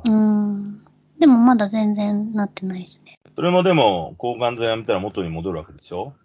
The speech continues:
Speaker 1: うん。
Speaker 2: 通常運転みたいになるから、
Speaker 1: あ、
Speaker 2: 体が。
Speaker 1: そうですね。うん。そうだと思う。うん。なんか髪の毛の質は変わるとか、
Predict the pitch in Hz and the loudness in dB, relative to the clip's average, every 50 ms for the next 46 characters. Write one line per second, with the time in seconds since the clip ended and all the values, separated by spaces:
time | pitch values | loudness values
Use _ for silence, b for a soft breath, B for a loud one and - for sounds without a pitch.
0 | _ - - 330 339 262 226 202 190 190 - - 254 247 240 226 185 - - 85 | _ 2 4 6 6 6 6 4 2 0 0 0 0 0 0 -2 -4 -8 -12 -10
1 | 80 80 78 76 78 78 76 78 78 76 76 - - - - - - - 330 294 | -10 -10 -10 -10 -12 -14 -14 -14 -14 -14 -14 -14 -14 -16 -14 -12 -8 -4 -2 -2
2 | 247 226 214 208 - - 220 214 214 220 214 220 - - _ - 254 247 233 226 | -2 -2 -6 -10 -12 -10 -8 -6 -4 -4 -4 -4 -8 -8 _ 0 2 2 2 2
3 | 220 208 202 202 214 220 262 - - 277 262 - _ _ - - _ _ _ _ | 0 -2 -4 -4 -6 -8 -8 -10 -10 -10 -10 -10 _ _ -20 -20 _ _ _ _
4 | _ - - - 240 220 214 - 202 208 - 208 202 202 196 196 196 196 185 180 | _ -20 -14 -12 -10 -10 -8 -8 -10 -10 -8 -6 -6 -4 -2 -2 -2 -2 -4 -4
5 | - - _ _ _ _ - 214 208 202 196 202 202 214 226 - - - - 220 | -6 -8 _ _ _ _ 2 4 4 4 4 4 4 4 2 2 0 0 4 6
6 | 226 254 285 302 302 302 247 226 214 - - - 240 240 233 220 - 220 220 214 | 8 8 8 8 6 6 4 4 2 0 -2 -4 -2 -2 -2 0 0 0 2 2
7 | 214 208 214 247 262 269 262 247 - - - - - 220 226 | 2 2 2 2 2 0 0 -4 -8 -12 -12 -14 -14 -14 -16